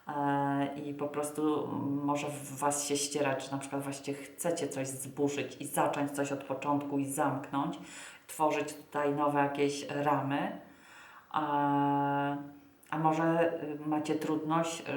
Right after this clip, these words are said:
y, właśnie z tym, co przychodzi do was, tak? E, i że to powoduje, e, jakieś duże zmiany, tak? I trzeba na nowo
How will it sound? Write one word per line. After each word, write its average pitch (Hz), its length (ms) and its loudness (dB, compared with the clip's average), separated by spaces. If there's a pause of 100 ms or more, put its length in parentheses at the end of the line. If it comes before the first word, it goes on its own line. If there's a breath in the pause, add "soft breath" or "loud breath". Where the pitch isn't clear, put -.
(160)
y, 147 40 -4
właśnie 151 480 2
z 156 140 -4
tym, 156 320 -2 (220)
co - 100 -4
przychodzi 160 580 4
do 131 180 -2
was, - 240 -4
tak? 151 300 -4 (520 loud breath)
E, 151 220 -6
i 156 140 -4
że 165 140 2
to 175 280 6
powoduje, 147 960 4 (760 loud breath)
e, 147 100 -4
jakieś 151 320 -2
duże 160 340 2
zmiany, 160 640 2
tak? 151 300 -4 (140)
I 156 180 -6
trzeba 165 400 4
na 156 140 6
nowo 151 720 6